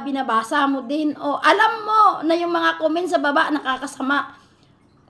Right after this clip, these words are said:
Pag may nag-comment na wag na pumunta si Mig sa Singapore, binabasa mo din. Tuwang-tuwa ka pang basahin. O, di ba? Kaya magbago ka na, Just Root. Kasi kung pupunta ka dito, i-entertain ka namin.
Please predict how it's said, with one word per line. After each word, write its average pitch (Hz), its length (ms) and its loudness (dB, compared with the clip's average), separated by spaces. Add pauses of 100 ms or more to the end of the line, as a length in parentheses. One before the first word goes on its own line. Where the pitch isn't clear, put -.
(120)
Pag 339 160 6
may 370 160 6
nag-comment 349 480 2
na 320 160 4
wag 294 160 2
na 285 160 -2
pumunta 285 480 -2
si 302 80 -8
Mig 285 240 -2
sa 294 80 -4
Singapore, 294 640 0
binabasa 427 640 4
mo 494 160 -6
din. 571 400 4 (240)
Tuwang-tuwa 539 560 2
ka - 160 -2
pang 381 160 -6
basahin. 415 800 4 (320)
O, 415 320 0
di - 160 -6
ba? 403 160 4 (1900)
Kaya 587 200 0 (120)
magbago 523 400 4
ka 571 160 2
na, 539 240 -2
Just 466 240 2
Root. 494 400 2 (320)
Kasi 494 320 2
kung 381 240 2
pupunta - 400 0
ka 403 160 2
dito, 339 400 0
i-entertain 403 1200 0
ka 359 80 2
namin. 330 880 2